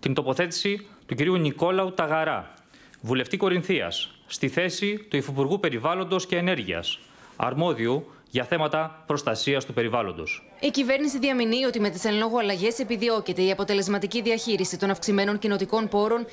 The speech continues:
Speaker 2: η ενίσχυση του κόσμου της εργασίας και του ασφαλιστικού συστήματος, η οργανωτική ενίσχυση του Υπουργείου Υγείας, η προστασία του περιβάλλοντος και η αντιμετώπιση των προκλήσεων της κλιματικής αλλαγής.
Speaker 1: Ο Κυριάκος Μητσοτάκης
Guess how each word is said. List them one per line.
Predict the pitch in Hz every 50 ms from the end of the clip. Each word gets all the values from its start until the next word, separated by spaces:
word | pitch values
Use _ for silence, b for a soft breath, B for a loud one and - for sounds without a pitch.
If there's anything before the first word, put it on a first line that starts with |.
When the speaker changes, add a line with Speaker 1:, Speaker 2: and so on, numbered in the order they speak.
| B B B
Speaker 2:
η | - 262 269
ενίσχυση | 277 277 277 262 - - - 185 - 196
του | 165 190
κόσμου | - 202 202 185 196 190
της | 180 196 -
εργασίας | 214 202 185 214 208 - 240 202 170 -
και | - 185
του | 185
ασφαλιστικού | 180 180 - 190 185 190 - 196 - 202
συστήματος, | 196 170 180 - - 233 240 233 226 233 220 208 B B B B B
η | B - 202
οργανωτική | 202 190 202 202 196 190 175 180 202 240
ενίσχυση | 247 247 247 240 214 220 - 190 147 185
του | - -
Υπουργείου | 202 185 - 196 190 170 214 233 226 202
Υγείας, | 185 160 185 233 247 233 233 - B B B B
η | - 294
προστασία | 247 294 285 285 285 - 302 294
του | - 285
περιβάλλοντος | - 285 262 233 196 185 208 220 254 269 - 214 202 -
και | - 220
η | 208 202
αντιμετώπιση | 208 180 208 202 196 185 - 240 233 254 - 240
των | - 226 208
προκλήσεων | 180 208 190 - 220 233 233 - 262 247
της | 220 226 -
κλιματικής | - 226 208 196 190 - 180 - 254 254
αλλαγής. | - 226 196 185 170 147 165 170 165 151 - - -
Speaker 1:
Ο | - 123
Κυριάκος | 117 - 113 127 156 156 160 147
Μητσοτάκης | 151 139 - 123 143 143 143 147 170 190 196 - - B